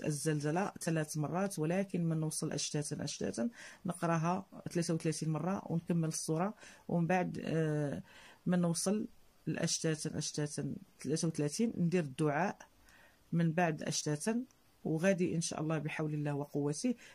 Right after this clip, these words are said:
نكمل السورة ونهز، من نكمل ثلاثة المرات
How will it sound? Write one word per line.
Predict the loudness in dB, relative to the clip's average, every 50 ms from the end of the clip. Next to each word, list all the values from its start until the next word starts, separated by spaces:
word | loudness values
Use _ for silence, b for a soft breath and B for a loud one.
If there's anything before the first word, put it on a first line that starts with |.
| B B
نكمل | -2 0 2 4 6 6 6 4
السورة | 4 2 0 0 0 0 0 -2 -4 -6 -12 B B B B B B B B B B _ -6
ونهز، | -2 0 2 4 4 4 4 6 6 6 6 6 4 2 -2 -4 -4 -2
من | 0 2
نكمل | 2 2 2 2 4 4 4 2 0 0
ثلاثة | -2 0 0 0 0 0
المرات | 0 0 0 0 0 0 0 0 -2